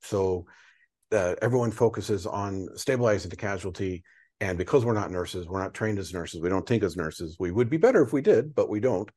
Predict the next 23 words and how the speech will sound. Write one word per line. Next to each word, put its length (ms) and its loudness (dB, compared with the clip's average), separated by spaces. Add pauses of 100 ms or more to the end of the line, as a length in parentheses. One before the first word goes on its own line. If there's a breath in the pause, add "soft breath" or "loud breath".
(520 loud breath)
W-, 260 -6 (140)
the 120 -2
paramedics 760 0
need 360 -2
to 580 -6
f-, 220 -20 (240)
relearn 500 0
the 80 -4
nursing 400 -6
skills. 420 -14 (400 loud breath)
So 200 6
what 260 6
we 120 0
did 260 2
is 120 -4
we 140 0
went 180 0
through 100 0
the 100 0
nursing 380 -4
check, 220 -4 (180)
uh, 100 -4
checklists 720 -2